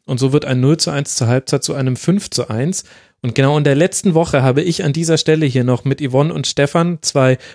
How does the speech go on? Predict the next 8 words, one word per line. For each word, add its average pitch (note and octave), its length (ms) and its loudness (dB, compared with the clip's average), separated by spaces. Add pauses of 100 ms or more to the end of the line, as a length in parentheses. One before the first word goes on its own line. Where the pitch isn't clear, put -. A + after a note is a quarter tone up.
Borussia C#3 280 0
Mönchengladbach-Experten, C#3 1200 -2 (420)
über F#3 240 2
die E3+ 140 0
Stabilität D#3+ 720 2
von B2+ 180 0
Gladbach A#2 440 -2 (220)
diskutiert, D#3 680 -2